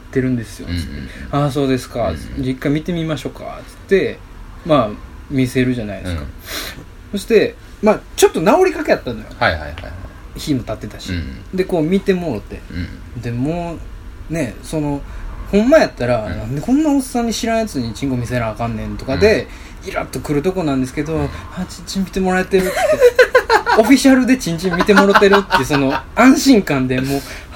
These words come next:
Speaker 1: あーっつって、恍惚の表情で見せてたんですけど、<laughs> もう見た瞬間分かって、その先生が。
Speaker 2: あ。
Speaker 1: あーっつって、
Speaker 2: うん。
Speaker 1: あー、なるほどね、つって。
Speaker 2: うん。
Speaker 1: で、なんかそのチンチンの裏の患部のところを綿棒でヒーってやって、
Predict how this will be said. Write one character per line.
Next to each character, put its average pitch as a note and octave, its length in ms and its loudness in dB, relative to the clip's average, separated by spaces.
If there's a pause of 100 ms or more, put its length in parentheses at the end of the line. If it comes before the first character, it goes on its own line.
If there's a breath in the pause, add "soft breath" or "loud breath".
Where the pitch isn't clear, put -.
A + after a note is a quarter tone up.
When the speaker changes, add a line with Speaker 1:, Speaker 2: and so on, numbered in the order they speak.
Speaker 1:
あ A3 320 -4
ー G3 80 -6
っ - 20 -6
つ - 160 -12
っ - 40 -16
て、 A#2+ 220 -2 (140)
恍 G3+ 180 2
惚 G3+ 260 0
の G3 60 2
表 F#3+ 220 2
情 F3+ 120 -2
で C3 60 -2
見 A#2 120 -4
せ B2+ 100 -2
て C3+ 120 0
た B2+ 100 -4
ん G#2+ 60 -8
で G#2+ 60 -12
す - 60 -14
け B2 80 -6
ど、 A#2 220 -2 (160)
<laughs> - 160 -14
も G#3 80 6
う - 20 4
見 E4+ 120 6
た C#4 120 6
瞬 B3+ 180 6
間 A#3 160 4
分 A#3 120 4
か G#3+ 120 6
っ - 80 -8
て、 A#2 280 -2
そ D3 120 -4
の B2+ 240 0
先 C#3 200 -2
生 A2+ 160 -6
が。 A2 100 -8
Speaker 2:
あ。 - 40 -10 (140)
Speaker 1:
あ A3+ 760 4
ー A#2 40 -8
っ - 40 -10
つ - 60 -10
っ - 40 -8
て、 - 260 -6
Speaker 2:
う - 80 -4
ん。 F3 60 -4
Speaker 1:
あ G3+ 40 2 (320)
ー、 F#3 120 -4
な F#3+ 100 2
る F#3 60 0
ほ F#3 120 -2
ど F3 120 -6
ね、 D#3+ 360 -2
つ - 60 -8
っ - 40 -8
て。 - 120 -10
Speaker 2:
う - 40 -14
ん。 - 500 -2
Speaker 1:
で、 F#3 60 4
な G#3+ 60 8
ん A3 40 0
か D#3 100 0
そ C3 80 -2
の C3 140 2
チ C#3+ 120 0
ン D#3 60 2
チ F#3 80 -4
ン F3 40 2
の C3 80 2
裏 C3+ 220 2
の C3 220 0 (180)
患 G#3+ 260 2
部 C3+ 100 -2
の A2+ 100 -4
と C3 120 0
こ B2 100 0
ろ A#2 100 -4
を A#2+ 40 -4
綿 D3+ 220 0
棒 B2 100 -2
で A2+ 80 -10
ヒ B2 80 -4
ー C3 460 0
っ - 20 -4
て B2+ 80 -10
や B2 60 -10
っ - 20 -14 (120)
て、 B2 160 -10